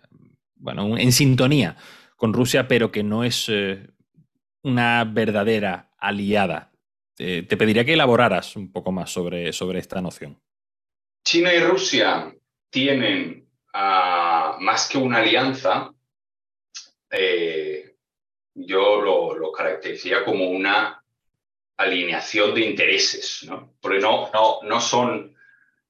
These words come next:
Speaker 2: ah, países que estén dispuestos a asumir un coste por la acción del otro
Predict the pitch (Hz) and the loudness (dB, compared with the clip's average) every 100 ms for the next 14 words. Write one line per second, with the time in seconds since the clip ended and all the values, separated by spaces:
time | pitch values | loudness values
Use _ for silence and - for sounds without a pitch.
0 | _ 98 92 87 85 82 80 - 76 - | _ 0 2 4 2 2 -2 -6 -8 -12
1 | - 82 92 - 104 - - - - 107 | -4 0 0 0 0 0 -2 -2 -2 0
2 | 107 104 98 - 107 101 98 - 82 - | 0 0 -4 -2 0 0 0 -2 -2 -2
3 | - 90 90 95 95 104 110 - 104 101 | -2 -2 -2 -4 -2 0 -2 -2 -6 -8
4 | - 113 - - 98 - - - _ _ | -2 0 0 -2 -2 -2 -6 -16 _ _
5 | _ 104 107 95 - - 101 104 104 92 | _ 2 2 2 -2 -4 0 0 2 2
6 | - 113 98 - - | 2 0 -2 -2 -4